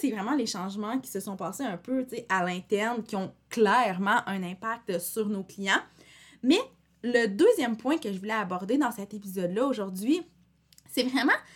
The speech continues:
la, les, les transformations que nos clients voient. C'est quoi l'impact que ça peut avoir de travailler avec une agence marketing ? C'est sûr que je vais vous parler de l'impact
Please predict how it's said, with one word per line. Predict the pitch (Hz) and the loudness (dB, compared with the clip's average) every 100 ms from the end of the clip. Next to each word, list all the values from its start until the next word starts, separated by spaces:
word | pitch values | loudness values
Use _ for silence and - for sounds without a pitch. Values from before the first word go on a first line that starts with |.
| - - - _ | -20 -20 -20 _
la, | 233 220 254 | 2 2 4
les, | 254 247 247 240 - | 4 4 2 -2 -4
les | 220 233 226 226 226 | -6 -4 -6 -6 -10
transformations | 135 427 494 - 415 320 214 - 269 269 | -10 -6 -6 -4 -2 -2 -4 -6 -2 -2
que | 262 | 0
nos | 214 208 | -2 -2
clients | 202 208 202 190 | -4 -6 -4 -4
voient. | 196 240 240 | -2 -2 -2
C'est | 262 254 | -4 -6
quoi | 330 440 480 494 - - - | -4 -2 -4 -6 -18 -20 -2
l'impact | 269 285 - 302 339 - 220 - - | 2 2 2 -2 -2 -4 -6 -6 -2
que | 262 277 294 - _ - | 2 2 0 -10 _ -4
ça | 233 | -2
peut | 208 277 | 0 0
avoir | 233 240 269 | 0 0 0
de | 208 | 0
travailler | - 208 220 285 269 | -2 0 0 0 0
avec | 214 202 247 226 | 0 2 0 0
une | 226 | -2
agence | 208 269 269 | 2 0 2
marketing ? | 226 214 196 262 320 | -2 -2 -4 0 0
C'est | 311 226 | -2 -6
sûr | 320 370 | -6 -4
que | 285 | -4
je | 220 | -2
vais | 208 | -2
vous | 208 | -2
parler | 214 208 302 | -4 -2 -2
de | 254 | 0
l'impact | 196 196 262 302 - | -2 -4 -4 -4 -6